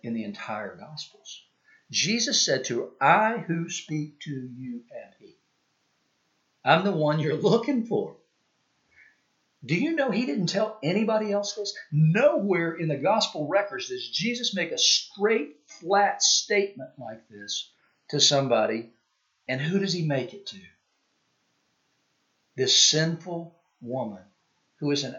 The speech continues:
outcast from her own society, only society she can be in. She's an outcast from that society because she's been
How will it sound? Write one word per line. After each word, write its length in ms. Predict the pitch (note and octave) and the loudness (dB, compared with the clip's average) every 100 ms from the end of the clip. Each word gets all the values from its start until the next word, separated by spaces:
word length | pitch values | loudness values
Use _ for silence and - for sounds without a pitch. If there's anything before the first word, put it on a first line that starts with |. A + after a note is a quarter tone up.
| B2+ | -6
outcast 840 | C3 C3 - F#2 F2 - - - _ _ | -6 -6 -12 -16 -16 -12 -12 -14 _ _
from 160 | E3 C3+ | 0 0
her 180 | D3+ - | -2 0
own 240 | D#3+ G3 G3+ | 2 2 2
society, 720 | F#3+ E3 F3 E3 G#2+ A#2 - | 0 -2 -2 -6 -6 -8 -4
only 300 | F3+ A#3+ D4 | -4 -2 0
society 500 | D4 G#3+ G3+ G#3 G#3 | 0 0 0 -2 -4
she 220 | - G#3 | -4 -4
can 160 | F3 D#3 | -6 -8
be 240 | G3 A#3 | -6 -8
in. 140 | G#2+ A2+ | -8 -8
She's 180 | D3+ | -8
an 140 | C3 - - | -8 -8 -2
outcast 760 | F#3+ - - - - - - _ - _ | -2 -2 -6 -14 -12 -14 -16 _ -20 _
from 240 | - A#2 | -8 -4
that 260 | A2 D3 - | -2 -2 -2
society 540 | - - D3 D3 A2+ | -6 -6 -8 -10 -12
because 280 | A2 A2 A2+ | -12 -12 -8
she's 280 | A2 A#2 G#2+ | -8 -8 -10
been 240 | B2 C3+ | -8 -8